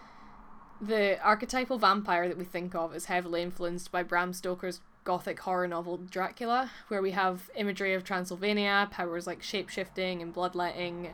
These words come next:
uh, turning other people into vampires, all with the aversion to daylight.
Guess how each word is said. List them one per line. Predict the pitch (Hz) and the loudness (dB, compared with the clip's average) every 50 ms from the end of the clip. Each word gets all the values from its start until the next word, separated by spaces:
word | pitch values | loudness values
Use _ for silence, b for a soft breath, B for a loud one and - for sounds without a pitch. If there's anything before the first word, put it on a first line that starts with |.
| - | -6
uh, | - 185 175 175 175 180 | -2 0 0 0 -2 -2
turning | - - 190 190 185 185 175 175 180 - - - | -2 0 0 2 2 0 0 -2 -4 -4 -2 -2
other | 190 196 185 | -2 -2 -2
people | 190 220 208 - 202 | -4 -6 -6 -4 -2
into | 202 190 185 190 | -2 -2 -2 -2
vampires, | 190 180 180 180 185 196 185 180 180 180 185 185 180 185 - B B B B B B B B B - - - - - - | -2 -2 -2 -2 -2 0 2 2 4 4 2 0 -2 -4 -6 B B B B B B B B B -20 -20 -20 -14 -2 2
all | 202 202 190 185 180 170 | 4 4 6 4 4 2
with | 170 190 185 - - | 0 -2 -4 -2 0
the | - 196 185 | 2 2 4
aversion | 180 180 170 180 180 185 175 | 4 4 2 2 0 -4 -6
to | - | -8
daylight. | 175 - 170 180 180 190 208 226 220 | -8 -6 -4 -2 0 2 2 2 0